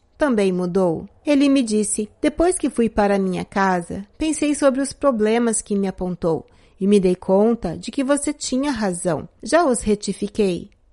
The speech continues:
Outro dia, outro praticante me contou uma história parecida. O mestre respondeu à pergunta que um praticante fez sobre os esquemas de pirâmide e as vendas diretas em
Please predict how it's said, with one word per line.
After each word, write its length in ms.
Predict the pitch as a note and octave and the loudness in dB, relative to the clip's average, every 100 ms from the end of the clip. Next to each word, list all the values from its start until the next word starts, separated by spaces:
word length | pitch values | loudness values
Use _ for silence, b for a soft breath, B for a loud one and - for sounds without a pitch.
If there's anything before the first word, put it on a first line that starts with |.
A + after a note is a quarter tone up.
| _ | _
Outro 380 | - D4+ D4+ A3 | 0 2 2 -4
dia, 460 | F#3 G#3 A3 G3 - | -2 0 0 0 -2
outro 260 | - C#4+ C#4+ | 0 0 0
praticante 760 | B3 A#3+ - - A3+ A3+ G#3+ - | 0 -2 -2 0 2 2 -2 -4
me 120 | A#3 | -4
contou 420 | B3 C#4+ C#4 B3 | -2 -2 2 4
uma 180 | A#3 A#3 | 4 2
história 500 | B3 - G3+ F3+ F3+ | 0 -2 -2 -2 -2
parecida. 760 | - F3+ F3+ - G#3+ E3 C#3+ - _ _ | -4 -4 -4 -4 -4 -4 -4 -10 _ _
O 100 | A3 | 0
mestre 520 | A3 A3 A#3 A3+ - A3 | 2 4 2 0 -4 -2
respondeu 520 | B3 - B3+ A3+ A#3+ | -2 -2 -2 2 2
à 60 | |
pergunta 640 | A#3 A3+ G#3 G#3 A#3 A#3+ G3+ | 2 0 0 2 2 0 -2
que 120 | A#3 | -4
um 60 | A3 | -2
praticante 600 | A3 G#3+ - G#3 G3 - | -2 -4 -6 -4 -4 -6
fez 440 | - G#3+ G#3 - - | -2 0 0 -6 -6
sobre 280 | - A#3+ A#3+ | -2 0 0
os 100 | G#3 | 0
esquemas 680 | G#3 - A3+ A3 G3 G3+ | -2 -2 0 0 0 -4
de 80 | A3 | -6
pirâmide 680 | - B3 G#3 G#3 F#3+ F#3+ - b b b | -4 -2 0 0 -2 -6 -16 b b b
e 100 | D4+ | 2
as 180 | D4 A#3 | 2 2
vendas 440 | B3 A#3+ A#3+ A3+ | 0 2 0 0
diretas 580 | C4 A#3+ A3+ A3+ G#3 F#3+ | -2 0 0 0 -2 -2
em 200 | G3+ | -2